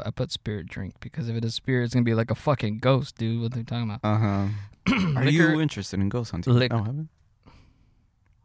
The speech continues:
Speaker 1: Let's see, like, it says spirit right there, right? But it
Speaker 2: Uh-huh.
Speaker 1: says liquor is an alcoholic drink produced by the distillation of grains,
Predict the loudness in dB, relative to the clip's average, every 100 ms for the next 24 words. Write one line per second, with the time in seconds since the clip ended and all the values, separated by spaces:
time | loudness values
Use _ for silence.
0 | _ -8 -6 -6 -8 -8 -6 -4 2 4
1 | 4 2 2 2 4 0 0 2 4 4
2 | 4 2 4 2 2 4 4 4 2 0
3 | 0 0 0 0 -2 -6 -6 -8 -8 -8
4 | -10 -6 -6 -6 -8 -10 -4 -2 0 0
5 | -2